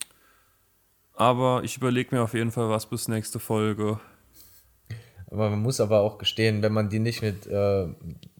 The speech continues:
Speaker 2: unseren heutigen modernen Waffen ausstatten würden,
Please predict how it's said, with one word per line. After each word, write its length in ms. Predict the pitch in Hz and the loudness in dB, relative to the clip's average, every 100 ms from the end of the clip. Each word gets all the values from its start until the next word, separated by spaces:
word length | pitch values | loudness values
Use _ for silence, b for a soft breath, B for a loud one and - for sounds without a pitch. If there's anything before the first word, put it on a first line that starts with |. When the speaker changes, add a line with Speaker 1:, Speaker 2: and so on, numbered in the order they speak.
| - - - - _ _ - | -18 -16 -16 -20 _ _ -10
Speaker 2:
unseren 420 | 123 117 110 107 | -4 0 0 2
heutigen 400 | 113 123 123 110 | 4 4 2 -2
modernen 420 | 107 98 107 117 107 | -2 2 2 2 4
Waffen 280 | 113 139 | 2 2
ausstatten 540 | 104 127 - 127 120 113 | 0 0 2 0 2 0
würden, 400 | 127 123 110 | 0 0 -2